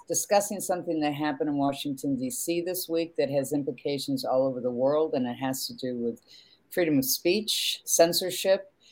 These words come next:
Robert F. Kennedy Junior testified before Congress this week and was actually,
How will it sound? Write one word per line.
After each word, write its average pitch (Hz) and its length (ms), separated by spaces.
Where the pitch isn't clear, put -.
Robert 165 320
F. 160 160
Kennedy 156 380
Junior 151 380
testified 165 720
before 151 300
Congress 147 540
this 139 240
week 143 340
and 135 340
was 135 540
actually, 240 880